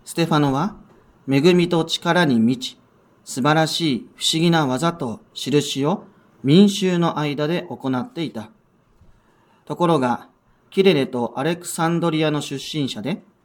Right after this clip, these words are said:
いわゆる解放された奴隷の街道に属する人々、またキリキア州と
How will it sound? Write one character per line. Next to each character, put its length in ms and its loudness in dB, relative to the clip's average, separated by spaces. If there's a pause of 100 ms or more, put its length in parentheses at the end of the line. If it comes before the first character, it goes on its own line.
(300)
い 100 0
わ 140 4
ゆ 100 2
る 160 0
解 280 -4
放 220 0
さ 140 -4
れ 100 -2
た 160 -2
奴 140 -2
隷 220 0
の 140 -2
街 340 -6
道 340 -4 (220)
に 280 -4
属 220 -14
す 140 -10
る 140 -2
人 260 -6
々、 300 -10 (680)
ま 120 -10
た 120 -2
キ 140 -10
リ 100 -2
キ 180 -2
ア 100 2
州 280 -8
と 320 -6